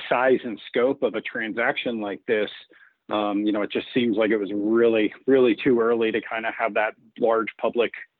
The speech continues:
conversation, which has kind of been deemed like it's a done deal. But, um, I think there's a lot of risk in it, and it could be far off.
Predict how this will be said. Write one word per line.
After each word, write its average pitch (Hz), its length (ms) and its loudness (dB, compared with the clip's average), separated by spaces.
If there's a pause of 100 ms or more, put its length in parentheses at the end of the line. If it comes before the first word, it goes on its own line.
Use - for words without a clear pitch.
conversation, 110 800 0
which 104 180 -6
has 110 100 -6 (100)
kind 110 160 -2
of 95 80 -4
been 107 180 -2
deemed 110 300 -2
like 107 180 0
it's 110 160 -2
a 117 60 0
done 113 260 0
deal. 113 380 4
But, 110 220 -2 (460)
um, 107 220 -2
I 101 60 -2
think 117 220 -4
there's 110 160 2
a 113 40 0
lot 110 200 2
of 104 80 2
risk 117 280 -2
in 226 120 4
it, - 120 -4
and 117 100 -8
it 117 100 -6
could 117 160 -2
be 127 160 2
far 123 340 2
off. 170 180 0